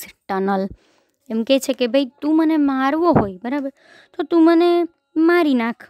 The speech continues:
બરાબર, મને કંઈ વાંધો નથી, પણ મારું એક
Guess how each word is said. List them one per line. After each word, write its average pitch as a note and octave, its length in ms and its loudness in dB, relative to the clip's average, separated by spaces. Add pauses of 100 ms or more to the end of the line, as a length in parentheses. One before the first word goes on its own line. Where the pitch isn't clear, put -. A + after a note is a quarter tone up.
બરાબર, D4+ 320 -2
મને A#3 280 -2
કંઈ C4 200 -4
વાંધો G#3+ 380 -4 (100)
નથી, B3 300 -2
પણ C4 300 -4
મારું A#3+ 460 -2
એક B3+ 160 -8